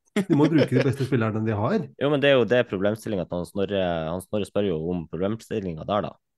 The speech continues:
Speaker 2: Skal du
Speaker 1: Jeg s-
Speaker 2: vekte for eller imot at han skal spille eller ikke?
Speaker 1: Jeg tenker Haugesund må tenke på hva som, altså, eller Grindheim må tenke på hva som er best for seg selv,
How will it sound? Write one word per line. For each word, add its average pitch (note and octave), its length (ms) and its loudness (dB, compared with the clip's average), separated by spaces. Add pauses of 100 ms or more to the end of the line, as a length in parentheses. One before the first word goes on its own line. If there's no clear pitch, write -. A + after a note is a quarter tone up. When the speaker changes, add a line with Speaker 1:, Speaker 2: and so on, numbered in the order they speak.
(120)
Speaker 2:
Skal - 240 -4
du F2+ 80 -2
Speaker 1:
Jeg F2 40 0
s- G2+ 40 2
Speaker 2:
vekte - 220 -6
for G#2 160 2
eller F2 240 0
imot F2+ 340 -4 (120)
at F#2 180 -8
han E2+ 100 -6
skal - 140 -14
spille A2 260 -2
eller D2+ 180 -8
ikke? - 180 -10
Speaker 1:
Jeg - 500 -14
tenker C3 100 2
Haugesund G#2+ 240 -4
må A#2 80 -6
tenke - 240 -6
på G#2+ 80 -12
hva G#2 140 -6
som, - 100 -18
altså, A#2+ 140 -6
eller A#2 240 -4
Grindheim G#2+ 340 -2
må A#2 80 -6
tenke A#2 220 -8
på A#2+ 80 -8
hva A2 80 -8
som A2+ 100 -4
er F#2+ 60 -10
best - 480 -10
for A#2 260 2
seg A#2+ 160 -4
selv, A#2 300 -4